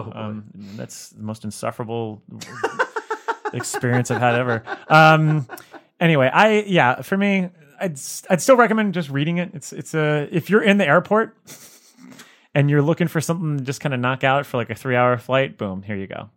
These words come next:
Speaker 2: go for it, and you'll, you'll probably feel good s-, if, especially if you're coming home to your family. Maybe you'll, you'll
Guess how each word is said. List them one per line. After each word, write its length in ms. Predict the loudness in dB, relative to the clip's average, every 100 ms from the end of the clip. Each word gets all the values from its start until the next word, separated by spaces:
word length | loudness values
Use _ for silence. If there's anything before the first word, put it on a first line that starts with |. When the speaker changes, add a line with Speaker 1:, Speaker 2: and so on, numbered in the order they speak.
| _
Speaker 2:
go 120 | -12
for 200 | -10 -12
it, 120 | -12 -16 _
and 80 | -6
you'll, 240 | -4 -2
you'll 120 | -4
probably 220 | -2 -2 0
feel 160 | -2
good 180 | -2 -2
s-, 140 | -4 -8
if, 180 | -8 -8
especially 360 | -6 -6 -6
if 60 | -8
you're 100 | -8
coming 180 | -6 -4
home 140 | -4
to 40 |
your 80 | -6
family. 340 | -8 -10 -10 -12
Maybe 200 | -10 -8
you'll, 240 | -6 -6 -8
you'll 340 | -8 -8 -10